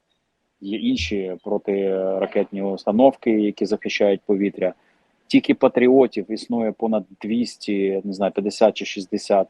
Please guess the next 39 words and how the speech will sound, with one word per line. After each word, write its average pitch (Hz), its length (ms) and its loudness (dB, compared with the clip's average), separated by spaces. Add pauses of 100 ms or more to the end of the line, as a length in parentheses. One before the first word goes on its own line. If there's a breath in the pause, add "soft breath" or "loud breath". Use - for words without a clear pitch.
(100)
в 98 60 -12
вісімнадцяти 107 760 -2
країнах. 120 500 4 (360 loud breath)
Якщо 117 340 2
нам 107 240 4
всі - 180 0
разом 104 440 2
дадуть 101 340 -10
десять 104 320 -6
відсотків, 120 560 -6 (280)
то 104 100 -6
це - 160 -4
майже 113 320 4
покриє 110 400 -2
всю 104 200 -8
територію 101 500 -2
України. 98 460 -6
Нещодавно 107 500 4
звучала 104 400 4
якась 101 240 -2
цифра 104 320 -6
про 110 220 0 (200)
сім 123 320 0
супернеобхідних. 110 1000 -4
Я 120 100 -2
не 113 80 -2
знаю, 104 240 0
чому 110 260 -4
сім. 143 340 -4 (440)
Я 104 160 2
насправді, 107 720 2
е, 98 200 0 (360)
говорив 107 500 2
би 104 140 -4
про 107 280 -2
двадцять 98 500 0
сім, 90 400 -16
як 92 200 -14
мінімум. 92 420 -10